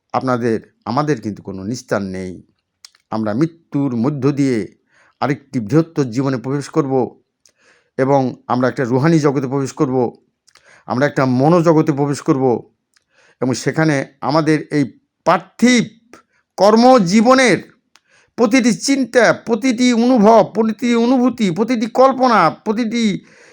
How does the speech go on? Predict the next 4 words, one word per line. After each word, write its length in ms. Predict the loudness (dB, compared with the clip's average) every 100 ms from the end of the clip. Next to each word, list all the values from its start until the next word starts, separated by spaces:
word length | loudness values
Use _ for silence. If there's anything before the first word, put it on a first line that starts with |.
| _ _ _ _ _
আহ, 80 | -2 2 2 2 -2 -12 -18 -20 -16 -10
ভাবনা, 600 | 0 2 4 4 2 -4 _ _ _ _ _ _ _ _ _ _
তার 320 | 0 0 0
রিয়াকশন, 600 | 0 0 0 -2 -2 -4